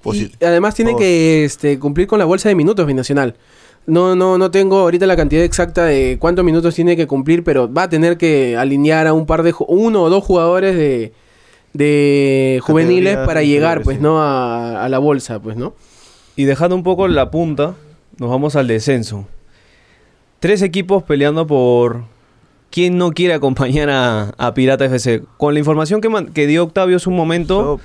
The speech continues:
Speaker 1: por el momento
Speaker 3: por
Speaker 1: es
Speaker 3: el momento es
Speaker 1: Comercio.
Speaker 3: Comercio. Así ganando hace treinta y tres,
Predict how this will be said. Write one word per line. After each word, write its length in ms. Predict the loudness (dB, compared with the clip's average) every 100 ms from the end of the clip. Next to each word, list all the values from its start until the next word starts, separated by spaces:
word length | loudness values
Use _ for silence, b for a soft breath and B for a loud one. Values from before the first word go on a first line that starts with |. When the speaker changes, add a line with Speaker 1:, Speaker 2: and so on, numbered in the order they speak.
| -4
Speaker 1:
por 120 | -2
el 60 |
momento 340 | -2 -4 -4 -2
Speaker 3:
por 120 | 0
Speaker 1:
es 40 |
Speaker 3:
el 80 | 0
momento 220 | 0 0
es 80 | 0
Speaker 1:
Comercio. 560 | 0 0 -2 -2 -6 -6
Speaker 3:
Comercio. 500 | -12 -16 -18 _ -6
Así 240 | -4 0
ganando 420 | 0 0 0 0
hace 140 | 0 0
treinta 240 | 0 0
y 80 | 0
tres, 440 | 0 0 -2 -6